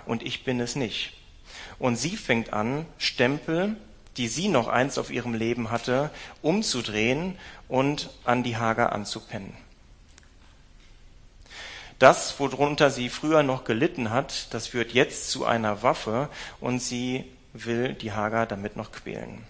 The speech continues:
Und was passiert? Und es ist eigentlich ganz menschlich, die Hagar, die leidet auch darunter, unter diesem neuen Stempel,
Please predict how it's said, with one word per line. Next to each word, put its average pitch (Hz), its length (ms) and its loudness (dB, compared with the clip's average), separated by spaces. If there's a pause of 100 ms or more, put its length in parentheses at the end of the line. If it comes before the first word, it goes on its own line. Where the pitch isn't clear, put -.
(1000)
Und 131 120 4
was 160 160 8
passiert? 165 480 4
Und 147 240 0
es 143 120 0
ist 156 200 -4
eigentlich 156 420 0
ganz 131 240 4
menschlich, 135 720 2
die 120 160 0
Hagar, 131 320 8
die 120 120 0
leidet 139 380 8
auch 180 220 4
darunter, 107 580 2
unter 127 280 2
diesem 120 280 -2
neuen 135 280 4
Stempel, 135 640 2